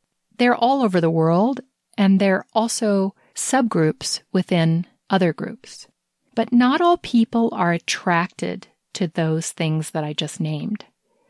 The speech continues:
And sometimes that's circumstantial. In other words, it's temporary, and sometimes it's behavioral, and it's sort of built in, or people are hardwired in a certain way.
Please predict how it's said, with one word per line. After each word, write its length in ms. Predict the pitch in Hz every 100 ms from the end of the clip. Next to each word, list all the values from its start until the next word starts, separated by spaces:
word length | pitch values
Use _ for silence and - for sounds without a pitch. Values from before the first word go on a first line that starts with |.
| -
And 140 | 208
sometimes 520 | - 269 - 311 294 -
that's 260 | 196 -
circumstantial. 1120 | - 196 - 175 - 180 165 185 233 254 320 - _ _ _ _ _ _ -
In 120 | 180
other 180 | 175 185
words, 520 | 180 170 165 - - _
it's 400 | 190 180 - - _ _ _
temporary, 960 | - 190 185 214 180 196 277 330 - _ _
and 180 | 208 196
sometimes 560 | - 208 214 208 196 -
it's 180 | 208 -
behavioral, 1000 | 202 185 - 185 185 180 - - 196 - _ _ _ _ _
and 140 | 190
it's 140 | 185 -
sort 160 | 190
of 140 | 170 -
built 280 | 185 180
in, 320 | 190 175 156 175
or 240 | 175 156
people 340 | - 190 -
are 140 | 156 151
hardwired 1040 | - - 175 170 165 160 160 160 151 165
in 120 | 165
a 40 | 160
certain 340 | - - -
way. 320 | - - 185